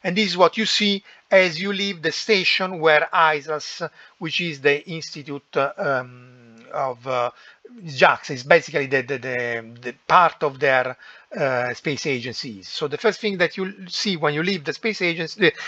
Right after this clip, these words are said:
the, the station which will, will bring you to the space agency, is these things, because, again, they use these to uh, vehiculate and transfer this information to, to children. Of, there, of course, a lot of ch-, children activities and so on.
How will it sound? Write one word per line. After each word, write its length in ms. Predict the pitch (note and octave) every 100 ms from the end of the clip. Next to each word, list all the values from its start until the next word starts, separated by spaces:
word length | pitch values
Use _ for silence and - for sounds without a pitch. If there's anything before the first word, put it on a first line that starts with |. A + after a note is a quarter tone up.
| -
the, 160 | D3+ D#3
the 140 | C3+
station 440 | C3+ A#3 F3+ - C#3+
which 200 | C#3+ -
will, 220 | D3 C#3+
will 340 | D3 F3+ D3 D3
bring 220 | D#3 E3+
you 100 | D3
to 80 | C#3
the 100 | D3
space 260 | - F#3+
agency, 440 | D3+ C3+ C3 - C#3 - - _
is 200 | F#3 D#3
these 180 | G3+ -
things, 280 | F#3+ F#3 D#3+
because, 480 | E3 E3 E3 D#3+ D3+ - _ _
again, 360 | B3+ E3+ E3+ D#3
they 100 | F3
use 300 | F#3 G3 E3
these 340 | F3+ D#3 - -
to 260 | F#3 D#3+ - _ _ _ - E3+ E3 _ A#3
uh, 200 | D#3 D3
vehiculate 720 | D3+ F3+ G3+ - F#3+ E3 D3+ -
and 260 | E3 D3+
transfer 480 | - C#3+ C3 - C#3
this 260 | C3 B2 C#3
information 680 | A#2 D#3 C3 A#2+ - C3 -
to, 160 | C#3+ -
to 120 | -
children. 400 | C#3+ G3 F3+ C3+
Of, 160 | B2 A#2
there, 100 | B2+
of 180 | A#2+ -
course, 320 | F3 - - - _ - _
a 120 | - E3+
lot 240 | D#3 C#3+
of 180 | B2 -
ch-, 160 | - -
children 400 | - C#3+ C3+ D#3
activities 500 | - - C3+ B2 A#2
and 120 | G#2+
so 180 | - -
on. 140 | -